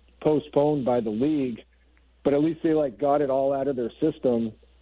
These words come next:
and then, you know, now everybody's back and you got your roster back, versus having, you know, two, three, four guys out over a cou-, a couple weeks where you're having to play shorthanded and losing games, not having games postponed, not, not being fully healthy,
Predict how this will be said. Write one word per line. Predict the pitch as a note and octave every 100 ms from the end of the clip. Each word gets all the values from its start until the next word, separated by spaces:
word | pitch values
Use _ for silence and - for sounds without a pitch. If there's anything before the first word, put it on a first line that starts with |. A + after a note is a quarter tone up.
| _ -
and | B2+
then, | C#3 C#3 C#3
you | C#3 C3+
know, | B2
now | C3+ C#3
everybody's | C3+ B2+ A#2+ C#3 B2+ -
back | C#3 C#3 C3+
and | A#2
you | A2+
got | B2+ -
your | A2
roster | B2 D3 - B2+
back, | G#2+ A#2 A#2 - _ _ - - - -
versus | D3 -
having, | D3 C#3 C#3+
you | C#3
know, | B2 A2
two, | E3 D3
three, | D#3 C#3+
four | D3 C#3+ B2+
guys | C#3 C3+ C3+
out | C#3+ C3+ C#3+
over | C3+ A#2
a |
cou-, | - D#3+
a | C3
couple | - D3 C3+
weeks | C#3+ F3 - - - _ _ _ _ _ _ -
where | B2 C#3+
you're | C#3 C#3 C3 C#3+
having | D3+ C3+
to | C3
play | D3 C#3+ -
shorthanded | D3 C3+ C#3+ C#3+ C#3+ C3+ A#2+ - - _ -
and | C#3 B2+ A#2+
losing | E3 F#3 F3 C#3+ A#2
games, | C3+ B2+ B2+ A#2+ -
not | B2 D3 D3+
having | D#3 C3+ B2+
games | B2+ B2 A#2 -
postponed, | A#2+ A#2 - A2+ A2 A2+ - -
not, | C#3 D3 - C#3+
not | C#3 C#3+ B2
being | C#3 C3 -
fully | C3+ B2+
healthy, | B2 B2 - B2 A#2+